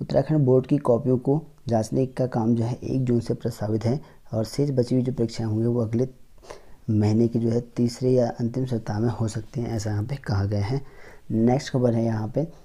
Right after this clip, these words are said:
सोलह संस्थानों से पीएचडी का मौका। तो ये जो सोलह संस्थान हैं उनसे यहाँ पर पीएचडी करने का आप,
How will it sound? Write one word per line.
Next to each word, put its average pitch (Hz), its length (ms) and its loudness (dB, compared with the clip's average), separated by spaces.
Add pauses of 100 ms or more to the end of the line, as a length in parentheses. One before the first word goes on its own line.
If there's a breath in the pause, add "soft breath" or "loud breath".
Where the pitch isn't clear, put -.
(160 loud breath)
सोलह 151 300 4
संस्थानों 123 480 0
से 135 160 -2
पीएचडी 120 440 0
का 113 140 0
मौका। 107 260 -4
तो - 140 -2
ये 127 200 4
जो 139 160 0
सोलह 123 320 0
संस्थान 117 460 -2
हैं 117 100 -2
उनसे 123 380 -2
यहाँ 110 160 -4
पर 113 80 -4
पीएचडी 120 460 -4
करने 110 280 -2
का 107 80 -4
आप, 107 180 -8